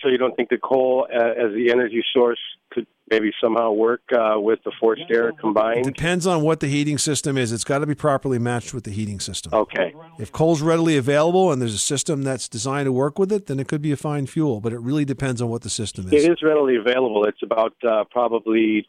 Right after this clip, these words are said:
Speaker 1: ten miles down the road from where she's going to build this, this facility.
Speaker 2: Ah, I see why she's interested in it then, yeah. If I was you, I would focus on the system first and the fuel second.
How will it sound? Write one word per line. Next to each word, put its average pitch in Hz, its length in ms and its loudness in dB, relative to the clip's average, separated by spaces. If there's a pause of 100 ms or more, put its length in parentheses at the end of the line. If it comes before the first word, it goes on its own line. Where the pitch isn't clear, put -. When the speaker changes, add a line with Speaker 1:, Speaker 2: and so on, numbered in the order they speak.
Speaker 1:
ten 127 220 2
miles 117 440 0
down 113 240 2
the 107 80 0
road 113 320 2
from 107 120 0
where 104 240 2
she's 104 180 -6
going 113 240 4
to 110 60 -4
build 110 300 2
this, 95 140 0 (420)
this 110 80 2 (160)
facility. 117 260 2
Speaker 2:
Ah, 123 140 4
I 135 80 0
see - 220 -2
why 120 140 -2
she's 98 160 -6
interested 104 300 -8
in 104 80 -4
it 98 120 -8
then, 107 160 -8
yeah. 107 280 -6 (140)
If 147 140 -4
I 170 160 2
was 156 180 0
you, 165 160 2
I 147 100 4
would 160 220 0
focus 156 420 -2
on 139 140 -2
the 123 80 -4
system 160 600 -2
first 135 720 -2 (320)
and 131 200 -4
the 123 60 -4
fuel 135 460 -2
second. 104 560 -6